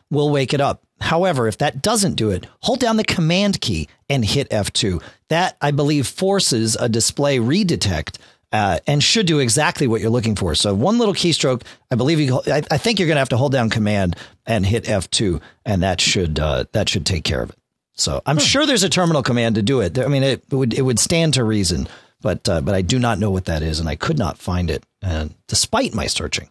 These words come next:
Speaker 2: Yeah, I thought it was option. Uh, maybe it is, uh, yeah, one, one of those keys.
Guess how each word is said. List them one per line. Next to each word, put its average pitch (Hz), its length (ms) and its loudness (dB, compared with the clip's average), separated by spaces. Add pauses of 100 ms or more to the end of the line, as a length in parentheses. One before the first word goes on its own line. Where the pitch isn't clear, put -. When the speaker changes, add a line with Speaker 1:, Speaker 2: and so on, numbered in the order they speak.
(1200)
Speaker 2:
Yeah, 107 120 -6
I - 40 -6
thought 320 160 0
it 311 60 2
was 277 120 2
option. 104 540 -2 (200)
Uh, 131 120 0
maybe 127 220 2
it 101 100 -2
is, 80 220 -2
uh, 73 200 -2 (180)
yeah, 156 140 0
one, 113 240 2
one 123 140 2
of 95 40 0
those 73 180 -2
keys. - 340 -16